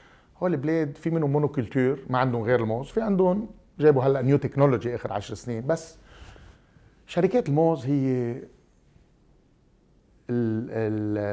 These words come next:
ال-، ال-،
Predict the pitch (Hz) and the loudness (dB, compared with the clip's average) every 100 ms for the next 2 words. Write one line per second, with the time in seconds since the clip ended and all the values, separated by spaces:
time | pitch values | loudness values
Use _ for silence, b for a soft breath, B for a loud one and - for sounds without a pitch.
0 | 101 101 95 95 - 120 104 104 101 101 | -4 -6 -8 -10 -12 -14 -12 -10 -10 -12
1 | 98 98 95 95 92 90 - _ _ _ | -14 -14 -16 -18 -20 -20 -20 _ _ _
2 | _ _ - 104 98 | _ _ -18 -16 -16